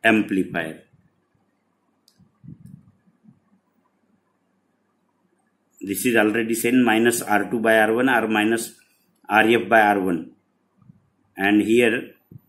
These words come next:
at inverting point there is a virtual ground.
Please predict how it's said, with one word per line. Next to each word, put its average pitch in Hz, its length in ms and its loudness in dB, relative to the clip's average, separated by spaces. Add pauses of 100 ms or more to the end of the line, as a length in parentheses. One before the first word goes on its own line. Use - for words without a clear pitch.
(1040)
at 107 180 -6
inverting 131 680 2
point 117 340 0
there 113 160 0
is 110 120 -4
a 120 60 0
virtual 101 520 -2
ground. 95 460 -2